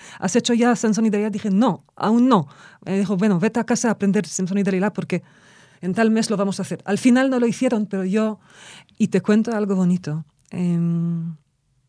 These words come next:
unos años más tarde me invitó, me invitaron para bailar piezas de Sansón y Dalila. Eh, en la inauguración del libro Miel de Leones, de David Grossman, el gran escritor israelí.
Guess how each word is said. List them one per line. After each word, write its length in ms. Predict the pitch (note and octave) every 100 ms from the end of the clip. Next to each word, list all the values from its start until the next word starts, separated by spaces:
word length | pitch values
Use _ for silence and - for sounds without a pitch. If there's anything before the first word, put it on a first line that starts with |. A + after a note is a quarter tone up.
| _ _ _ _ _ _ _ _ _ -
unos 300 | G3 G3 F#3+
años 280 | G#3 G3 G3
más 140 | F#3
tarde 480 | - F#3 E3+ F3 F3+ _ _ _ _ _ _ -
me 100 | E3+
invitó, 800 | E3+ D#3 - F3+ F#3 F#3 F#3+ F#3
me 80 | F3+
invitaron 520 | E3+ E3 F3+ F#3 F#3
para 180 | F3+ E3
bailar 360 | D#3+ E3 F3 F3 - _ _
piezas 440 | - F3+ F3 D#3
de 80 | F3
Sansón 360 | - E3 E3 F3
y 40 |
Dalila. 480 | E3+ D#3 D#3 F3 G3+ - _ - _ _ _ _ _ _
Eh, 460 | - F3 E3+ E3+ -
en 140 | F3
la 80 | F3
inauguración 720 | F3 E3+ E3+ E3+ - G3+ A3
del 160 | G3+ F#3
libro 280 | F#3+ F#3 F3+
Miel 340 | F3 F3+ F#3+
de 120 | F#3
Leones, 460 | F3+ E3+ F3+ E3+ -
de 100 | F3+
David 240 | F3 F#3+ E3+
Grossman, 640 | F#3+ F3 F#3 E3 E3 D#3 _ -
el 120 | F3
gran 200 | F3 F3
escritor 400 | F3 G#3 F3 F#3
israelí. 440 | F3+ F#3 F#3 F3